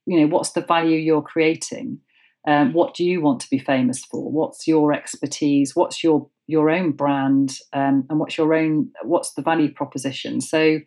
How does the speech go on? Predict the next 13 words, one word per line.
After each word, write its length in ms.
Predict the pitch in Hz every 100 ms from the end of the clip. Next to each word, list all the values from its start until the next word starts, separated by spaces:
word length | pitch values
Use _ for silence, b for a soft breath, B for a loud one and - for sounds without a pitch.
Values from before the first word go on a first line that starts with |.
| b b b b -
it's, 240 | 175 - -
it's, 460 | - - - - - -
it's 240 | 160 -
honing 460 | - 214 190 170 165
that, 300 | 165 151 - - - -
that 180 | 165 -
area 680 | 175 175 160 147 139 143 156
where 340 | 156 156 151 151
you, 500 | 151 160 160 156 -
you 260 | 165 160 160
are, 380 | 156 156 147 -
you 100 | 170
know, 100 | 143